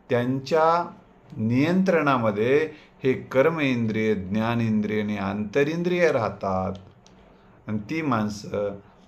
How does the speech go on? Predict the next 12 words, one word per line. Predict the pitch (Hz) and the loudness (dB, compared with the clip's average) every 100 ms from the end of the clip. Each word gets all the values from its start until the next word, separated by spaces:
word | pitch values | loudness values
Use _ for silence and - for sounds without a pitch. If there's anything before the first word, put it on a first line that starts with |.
| - | -2
प्रभावशाली, | 113 113 143 156 143 113 98 98 107 110 - - | 2 6 6 4 2 -2 -2 -2 -4 -8 -12 -6
यशस्वी | 110 107 143 135 135 107 107 113 113 - - - - - - | -6 -2 0 0 -4 -8 -8 -6 -8 -14 -20 -20 -20 -20 -6
ठरतात. | 120 104 123 120 120 - - | -4 -2 2 2 2 -4 0
त्यांची | 127 143 143 165 | 2 2 -4 -8
एकाग्रता | - 175 208 196 190 151 135 - 107 98 101 117 | -4 0 6 8 6 6 2 4 2 2 0 -2
आणि | 117 123 | -4 -4
स्मरणशक्ती | - 131 135 160 175 175 - 123 - - 107 101 101 101 - - _ 95 | -8 -4 0 2 0 -4 -2 -4 -4 -10 -8 -8 -10 -14 -20 -20 _ -4
जशी | 123 120 - 120 - - | -2 -2 -4 -6 -8 0
पॉवरफुल | 127 135 160 185 190 208 208 202 | 6 8 10 6 4 0 0 -2
ठरते, | - 151 131 - 113 104 98 98 - - _ 131 | -2 2 2 0 -2 0 0 -2 -8 -20 _ -2
तशीच | 127 - 147 147 - | -2 -2 -8 -8 -6
त्यांचे | 113 104 104 120 120 135 | -2 -2 -2 -2 -2 -2